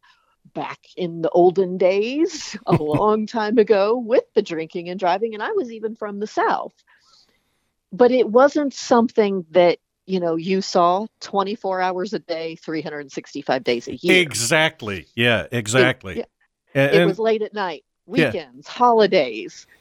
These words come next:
Speaker 1: But now it's five o'clock in the morning. People are driving to work and they're on their phones.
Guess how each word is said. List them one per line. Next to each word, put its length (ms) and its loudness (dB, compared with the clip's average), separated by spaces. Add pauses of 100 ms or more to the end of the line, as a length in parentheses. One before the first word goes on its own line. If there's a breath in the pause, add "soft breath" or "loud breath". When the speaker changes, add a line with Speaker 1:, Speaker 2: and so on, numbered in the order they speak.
Speaker 1:
But 260 0
now 480 0 (500)
it's 260 2 (180)
five 200 6
o'clock 320 0
in 80 0
the 80 -4
morning. 360 -6
People 280 -2
are 80 -2
driving 320 -2
to 100 0
work 280 -2
and 120 -2
they're 120 -2
on 140 -2
their 120 -2
phones. 600 -4